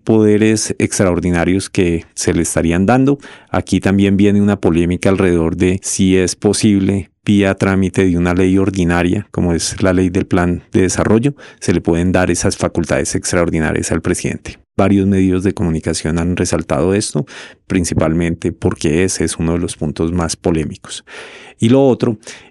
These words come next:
es que desde un punto de vista que concuerdo con eso, es la necesidad de retornar a tener una planeación de país, una visión de largo plazo que integre una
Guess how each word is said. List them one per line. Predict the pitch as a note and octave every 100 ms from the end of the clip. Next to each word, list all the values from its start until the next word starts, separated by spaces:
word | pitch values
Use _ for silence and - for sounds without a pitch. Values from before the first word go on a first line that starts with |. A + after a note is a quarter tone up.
| _
es | G2+ F#2 -
que | - A2 A2 A2+ -
desde | F#2+ F2+ E2 D#2+
un | E2+
punto | B2 B2 A#2+
de | A#2+
vista | F2+ F2 - G2
que | - -
concuerdo | - E2 D#2 F2 E2+ G2+ G2
con | A2 F2
eso, | E2 - G2 E2+ -
es | G2 F2+ E2+ E2+ - -
la | G2 G2+
necesidad | G2+ - F#2+ E2+ D#2+ D#2+
de | F2 F#2 -
retornar | - G#2 G2 E2+ F2 E2+ E2+ F2 -
a | G#2 F#2
tener | F2+ E2+ E2+ E2
una | A2+ G2 F#2
planeación | G2+ F#2+ E2 - E2
de | D#2+
país, | D#2+ C#2 - - -
una | G2+ G2
visión | G2 - F2+
de | F2
largo | F#2 F#2 F#2+
plazo | - G#2 A2 - C#3 - - - -
que | -
integre | F2 F2+ F#2+ F2+ E2+ F2+ F#2+ F#2+ F#2+ - - - _
una | G2+ F#2 F#2+ F#2+ F#2+ F#2 F#2